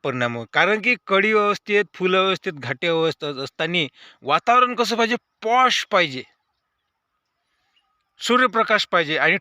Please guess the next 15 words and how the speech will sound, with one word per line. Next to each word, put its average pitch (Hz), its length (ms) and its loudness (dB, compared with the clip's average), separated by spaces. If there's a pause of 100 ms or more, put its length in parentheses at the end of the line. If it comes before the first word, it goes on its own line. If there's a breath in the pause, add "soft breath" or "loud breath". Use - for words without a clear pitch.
(120)
थंडी 226 340 0
पाहिजे, 139 340 -2 (1500)
म्हणून 170 280 -6
जळत 139 340 0
आहे, 127 100 -2
म्हणून 175 300 -2
आपल्या 180 220 -2
उत्पन्नात 151 380 -6
घट 117 320 -10
येत 104 140 -10
आहे. 90 160 -10 (1300)
याच्यावर 165 360 0
उपाय 202 340 2
एकच 214 260 0
आहे, 165 160 2